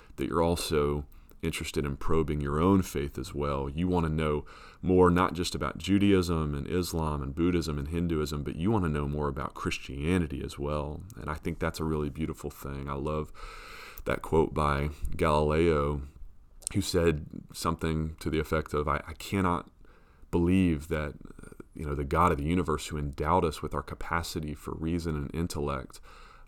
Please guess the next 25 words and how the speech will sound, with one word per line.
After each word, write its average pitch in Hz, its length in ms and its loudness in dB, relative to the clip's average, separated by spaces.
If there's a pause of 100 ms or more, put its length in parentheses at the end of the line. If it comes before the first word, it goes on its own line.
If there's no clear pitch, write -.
(140)
um, 67 600 -6
intended 80 800 0
for 82 200 -2
us 76 140 -4
to - 100 -8
forgo 78 460 2
their 71 200 0
use. 71 640 -4
You 69 60 -12
know, 76 60 -6
why 101 200 0
would 98 160 4
God 87 240 2
give 82 120 -2
us - 100 -6
these 71 160 -4
brains 73 460 -2
if 67 80 -8
he 73 80 -8
wanted 73 280 -4
us - 120 -12
to - 100 -12
shut 69 240 -4
'em 67 100 -4
off?" 69 420 -6